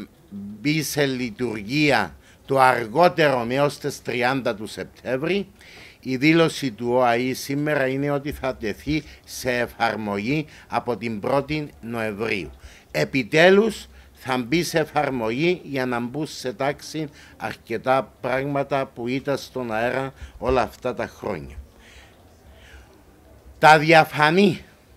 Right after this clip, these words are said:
και ποιοτικά κριτήρια που πρέπει να συνταχθούν και να διέπουν την λειτουργία και την κατηγοριοποίηση των νοσηλευτηρίων είναι ένα σημαντικότατο θέμα,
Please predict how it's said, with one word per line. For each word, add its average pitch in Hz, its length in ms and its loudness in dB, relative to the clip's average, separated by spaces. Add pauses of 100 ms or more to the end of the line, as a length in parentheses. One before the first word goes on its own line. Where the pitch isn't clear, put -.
(320)
και 165 180 6
ποιοτικά 160 720 4
κριτήρια 175 800 4 (640)
που 135 140 -6
πρέπει 151 540 2 (640)
να 117 540 -2 (140)
συνταχθούν 135 1040 0 (340)
και 131 140 -2
να 127 180 2
διέπουν 147 520 0
την 143 140 -2
λειτουργία 117 880 -4 (340)
και 135 160 -2
την 135 280 -2
κατηγοριοποίηση 120 1400 -2
των 104 220 -4
νοσηλευτηρίων 101 1120 -4 (640)
είναι 165 360 4
ένα 156 340 2
σημαντικότατο 113 1160 -2 (160)
θέμα, 147 420 -2